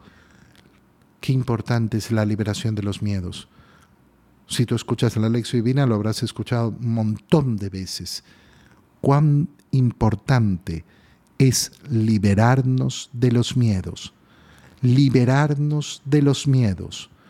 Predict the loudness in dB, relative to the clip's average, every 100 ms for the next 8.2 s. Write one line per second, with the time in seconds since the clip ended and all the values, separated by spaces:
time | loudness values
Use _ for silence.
0 | -20 -20 -4 2 4 4 2 4 4 2
1 | 0 -2 -10 _ 0 2 4 4 2 -2
2 | _ _ 2 2 2 2 0 -2 -2 -4
3 | -6 0 2 2 0 -2 -4 -2 -2 0
4 | 0 0 -6 -12 -6 -6 -4 -6 -4 -2
5 | -2 -4 -6 -8 -8 _ _ -2 0 2
6 | 2 0 -8 -16 -20 -20 -20 0 2 4
7 | 4 4 4 4 4 4 4 2 -2 -4
8 | -4 -6